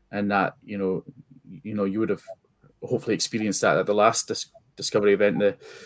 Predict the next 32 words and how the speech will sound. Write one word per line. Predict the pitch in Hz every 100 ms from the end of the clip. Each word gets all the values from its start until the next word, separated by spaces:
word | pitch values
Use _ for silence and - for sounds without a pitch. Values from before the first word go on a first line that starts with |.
| - - 120
Disco | - 110
Derby | 104 104 110
we | 107
did, | 95 101 -
which | -
I | 107
think | 101 78
was | - - _ -
probably | 101 95
one | 95
of | 85 _ -
the |
best | 98 92 92
events | 95 78
we've | 95
ever | 98 90
had | 98 104
in | 98
terms | - 104 98
of | 95 - _ - _ _ _ _
just | - 107 -
how | - 120 - -
into | 117 117 - 117 107
the | 101 101
event | 104 107 -
the | -
crowd | - 104 98
was | 98 95 -
from | - -
start | - 104 - -
to |
finish. | - 101 107 - -